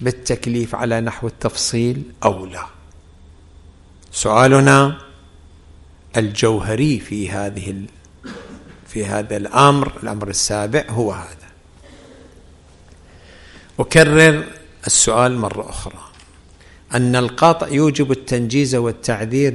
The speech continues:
بلا إشكال، ولكن القطع تارة يكون بأمر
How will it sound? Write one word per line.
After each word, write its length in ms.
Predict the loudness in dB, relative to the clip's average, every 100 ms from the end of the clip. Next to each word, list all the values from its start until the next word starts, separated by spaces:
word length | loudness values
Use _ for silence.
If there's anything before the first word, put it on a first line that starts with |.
| -2
بلا 280 | -2 -2 -4
إشكال، 460 | -8 -8 -14 -14 -20 -20 -20 -20 -20 -20 -20 -20 -20 -20 -20 -20 -20 -20 -20 -20 -20 -12
ولكن 640 | 0 4 4 4 2 2 2
القطع 440 | 0 -2 -2 0
تارة 420 | 2 2 2 -2
يكون 640 | -4 -2 -4 -2 -2 -2 -4
بأمر 560 | -4 -2 -2 -4 -6